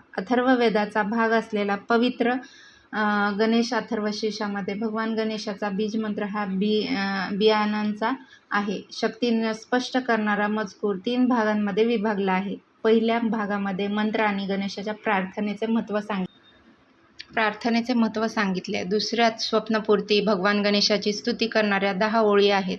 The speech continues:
शेवटचा आणि तिसरा भाग बाप्पाचा नामजप करण्याचे फायदे स्पष्ट करतो.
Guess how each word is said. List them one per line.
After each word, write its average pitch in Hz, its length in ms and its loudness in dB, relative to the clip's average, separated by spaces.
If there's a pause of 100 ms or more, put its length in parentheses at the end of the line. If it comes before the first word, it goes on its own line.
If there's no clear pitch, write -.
शेवटचा 208 600 2
आणि 214 300 2
तिसरा 233 520 0 (440)
भाग 220 200 2
बाप्पाचा 214 760 0
नामजप 208 540 2
करण्याचे 190 500 0
फायदे 208 380 0
स्पष्ट 220 420 -2
करतो. 196 520 -4